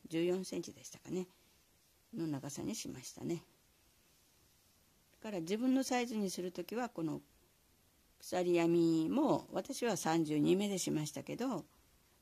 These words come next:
まあね、多くしたり少なくしたり、偶数目だったらね、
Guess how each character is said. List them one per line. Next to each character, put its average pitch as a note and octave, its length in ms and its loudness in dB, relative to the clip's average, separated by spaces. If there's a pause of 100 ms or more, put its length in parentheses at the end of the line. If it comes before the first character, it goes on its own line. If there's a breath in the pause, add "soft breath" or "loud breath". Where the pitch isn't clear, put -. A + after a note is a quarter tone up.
ま D#3 140 -8
あ - 20 -4
ね、 A#3 240 -2 (500)
多 D3+ 160 0
く D3+ 140 -8
し C#3+ 80 -8
た E3 100 -2
り E3+ 100 -2
少 - 220 -6
な C#3+ 140 0
く - 100 -16
し - 80 -12
た D3 140 -6
り、 - 180 -8 (720)
偶 G3 220 0
数 F#3+ 380 0
目 F#3+ 160 4
だ D3 80 2
っ C3 60 -6
た - 160 -12
ら B2 80 -6
ね、 F3+ 220 -2